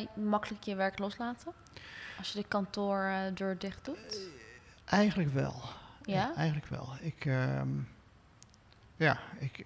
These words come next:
Speaker 2: ik, als ik naar huis rijd, ben ik het, eh, grotendeels kwijt. Ik moet wel zeggen dat ik soms wel eens 's avonds of in het weekend denk aan een bepaalde zaak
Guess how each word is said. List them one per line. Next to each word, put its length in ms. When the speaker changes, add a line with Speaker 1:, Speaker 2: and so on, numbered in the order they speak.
Speaker 2:
ik, 140
als 160
ik 80
naar 100
huis 380
rijd, 380
ben 100
ik 100
het, 140
eh, 300
grotendeels 500
kwijt. 340
Ik 80
moet 120
wel 240
zeggen 280
dat 140
ik 180
soms 420
wel 180
eens 380
's 60
avonds 680
of 120
in 100
het 120
weekend 500
denk 400
aan 300
een 60
bepaalde 440
zaak 380